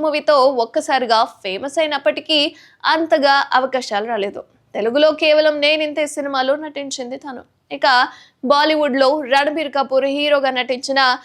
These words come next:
సంజు చిత్రంలో నటించింది. కానీ ఆ సినిమా సైతం హిట్ కాలేకపోయింది. దీంతో అక్కడ సైతం ఈ బ్యూటీకి ఆఫర్స్ అయితే రాలేదు. దీంతో నెమ్మదిగా సినిమాలకు దూరమైంది. కానీ సోషల్ మీడియాలో మాత్రం చాలా యాక్టివ్గా ఉంటుంది.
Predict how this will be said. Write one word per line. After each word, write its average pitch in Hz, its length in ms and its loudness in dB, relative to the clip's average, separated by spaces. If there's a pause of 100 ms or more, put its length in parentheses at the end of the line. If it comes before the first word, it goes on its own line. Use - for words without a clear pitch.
(260)
సంజు 339 320 0 (140)
చిత్రంలో 220 380 -4 (100)
నటించింది. 233 440 -14 (140)
కానీ 339 280 4 (360)
ఆ - 20 2 (160)
సినిమా 285 300 0 (120)
సైతం 269 300 0 (200)
హిట్ 349 220 -8
కాలేకపోయింది. 277 600 -2 (180)
దీంతో 330 260 -2 (120)
అక్కడ 277 220 -2 (120)
సైతం 330 340 2
ఈ - 100 -4
బ్యూటీకి 320 440 -2 (320)
ఆఫర్స్ 277 380 -4
అయితే 240 240 -12
రాలేదు. 247 320 -12 (440)
దీంతో 269 280 0 (100)
నెమ్మదిగా 254 480 2 (160)
సినిమాలకు 240 640 -6
దూరమైంది. 233 440 -12 (240)
కానీ 349 200 0 (180)
సోషల్ 269 440 -2
మీడియాలో 349 400 4
మాత్రం 311 360 -4
చాలా 294 300 0
యాక్టివ్గా 269 520 -6
ఉంటుంది. 254 300 -12